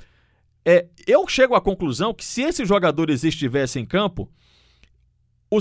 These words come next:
o, o Guto Ferreira, ele teria mais elementos, ele teria mais opções.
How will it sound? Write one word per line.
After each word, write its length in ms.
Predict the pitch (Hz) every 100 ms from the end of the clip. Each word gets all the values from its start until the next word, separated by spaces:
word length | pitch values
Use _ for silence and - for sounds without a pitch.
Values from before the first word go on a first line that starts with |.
| - -
o, 240 | 196 190
o 40 | 190
Guto 200 | 220 -
Ferreira, 300 | 185 196 220
ele 160 | 220
teria 260 | 208 196 214
mais 240 | 220 208
elementos, 680 | 226 233 185 131 - - - _ -
ele 200 | 143 160
teria 540 | 170 156 170 185 180
mais 400 | 147 165 175 175
opções. 640 | 208 - - 160 107 -